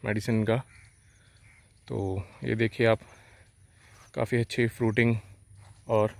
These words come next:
ग्रोथ शुरू हो गई है और तो काफ़ी देर हो गई रिज-, अ, मेडिसिन दिए हुए। प्लांट्स अब बिल्कुल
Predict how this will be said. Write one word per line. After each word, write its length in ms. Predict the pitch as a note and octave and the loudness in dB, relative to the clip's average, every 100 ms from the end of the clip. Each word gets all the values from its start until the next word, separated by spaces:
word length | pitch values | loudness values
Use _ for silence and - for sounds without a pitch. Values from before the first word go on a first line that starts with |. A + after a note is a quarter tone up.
| - | -10
ग्रोथ 260 | A2 A2+ A#2+ - - | -2 0 -2 -8 -16
शुरू 220 | - A2 | -10 -4
हो 140 | A2 G#2+ | -2 0
गई 180 | G#2 G#2 | 0 0
है 180 | A2 A#2+ - - - - _ - - _ _ - - - - - _ - - - - - | -2 -4 -18 -20 -20 -20 _ -20 -20 _ _ -20 -20 -20 -20 -20 _ -20 -20 -20 -20 -12
और 240 | A2+ G2+ - - - - - - _ _ - - - - - - - - _ _ _ - - - - - - - _ _ - - | -6 -6 -6 -12 -20 -20 -20 -20 _ _ -20 -20 -20 -20 -20 -20 -20 -20 _ _ _ -20 -20 -20 -20 -20 -20 -20 _ _ -20 -12
तो 80 | A2+ | -10
काफ़ी 320 | - A2+ B2 | -4 0 2
देर 160 | B2 B2 | 4 4
हो 120 | A2+ | 4
गई 140 | A#2 | 2
रिज-, 400 | A#2+ - A#2+ G#2+ | -2 -6 -8 -2
अ, 340 | A2+ A2 A2 G#2+ F2 - - _ - | 0 4 4 4 0 -16 -20 _ -8
मेडिसिन 380 | A#2 G#2+ G#2+ A2+ | -4 -2 -2 0
दिए 180 | G#2 G#2 | 2 2
हुए। 260 | G2+ G#2 A#2 - _ - - - _ | 2 2 -2 -8 _ -20 -20 -20 _
प्लांट्स 320 | - A2 G#2+ A2+ | -2 2 4 2
अब 80 | |
बिल्कुल 440 | G#2 G#2+ G#2+ A#2+ | 2 0 2 2